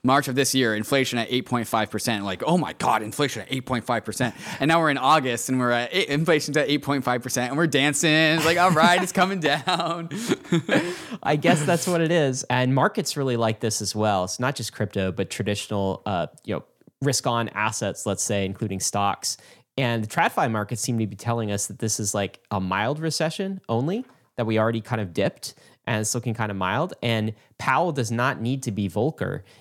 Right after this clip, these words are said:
Speaker 2: in order to curb inflation. Volcker, of course, uh, tightened the monetary pol-, policy pretty, uh, excessively in the nineteen eighties, and Powell maybe doesn't need to do that, and the soft landing is within sight. It's even possible.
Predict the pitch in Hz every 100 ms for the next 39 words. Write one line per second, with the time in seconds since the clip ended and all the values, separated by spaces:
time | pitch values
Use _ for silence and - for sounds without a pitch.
0 | _ 117 110 113 110 - 107 101 98 98
1 | 107 165 - - 113 _ _ - 160 185
2 | 147 123 - 107 - 107 98 - - -
3 | _ - 104 - 143 123 110 101 104 104
4 | 104 - 104 92 98 104 - - 107 104
5 | - 92 - 101 95 - 107 90 71 -
6 | - 110 117 147 95 90 95 90 - -
7 | _ - 110 104 107 107 - 90 104 110
8 | 95 92 95 92 107 104 101 101 92 98
9 | 98 - 107 - 87 101 131 139 107 92
10 | - 104 101 101 101 127 143 95 101 -
11 | 98 - 92 165 - 120 110 98 90 87
12 | 101 143 185 226